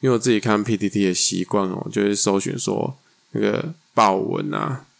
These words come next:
干，我讲的豹纹不是那个，不是那个豹纹啊，是那个，呃，推文数有超过一定的数字，那我通常就是看我那天时间怎么样，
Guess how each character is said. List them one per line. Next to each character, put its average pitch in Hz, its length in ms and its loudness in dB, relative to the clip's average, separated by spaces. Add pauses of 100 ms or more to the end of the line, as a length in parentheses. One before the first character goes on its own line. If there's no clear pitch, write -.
(380)
干， 101 280 -8
我 110 140 0
讲 101 180 0
的 101 80 2
豹 101 360 0
纹 101 160 0
不 107 120 -6
是 110 160 0
那 110 40 2
个， 110 120 0 (480)
不 120 80 -2
是 110 80 0
那 120 60 4
个 107 60 0
豹 101 260 2
纹 - 180 -2
啊， 127 160 -8 (840)
是 - 180 -4
那 120 160 2
个， 95 420 2 (1080)
呃， 101 260 0
推 139 200 4
文 117 160 4
数 113 220 2
有 95 60 -2
超 104 220 -2
过 104 260 2
一 - 220 -8
定 107 240 0
的 98 240 -4 (400)
数 107 300 -2
字， 101 340 -4 (360)
那 110 120 0
我 98 100 2
通 107 220 -4
常 95 180 -2
就 101 80 -4
是 98 420 -2 (120)
看 - 180 -2
我 95 120 -2
那 101 100 -2
天 107 200 -4
时 95 200 -2
间 98 260 0 (400)
怎 - 100 0
么 87 120 -2
样， 95 320 0